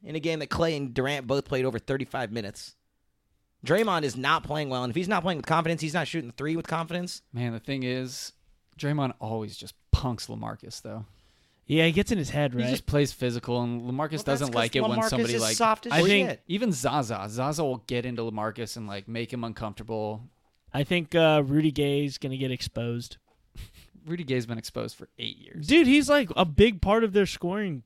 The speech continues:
Speaker 3: power right now.
Speaker 1: Is
Speaker 3: And I
Speaker 1: he?
Speaker 3: think, yeah, and you just, you can't guard Durant. If he's out there, he's gonna have to guard Durant. Good luck, dude.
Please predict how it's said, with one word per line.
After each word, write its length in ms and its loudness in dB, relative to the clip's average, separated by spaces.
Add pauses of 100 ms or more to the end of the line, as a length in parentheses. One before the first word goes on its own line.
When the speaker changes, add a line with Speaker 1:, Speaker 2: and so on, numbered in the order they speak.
Speaker 3:
power 320 -2
right 200 -6
now. 120 -4
Speaker 1:
Is 80 0
Speaker 3:
And 80 -2
I 40 -2
Speaker 1:
he? 60 -4
Speaker 3:
think, 180 -4
yeah, 360 0
and 200 -4
you 80 -4
just, 300 -2
you 160 -4
can't 300 0
guard 260 4
Durant. 460 2 (240)
If 100 0
he's 180 4
out 200 4
there, 100 6
he's 140 -2
gonna 160 -2
have 100 0
to 60 -8
guard 240 2
Durant. 260 -2
Good 180 2
luck, 240 6 (720)
dude. 280 0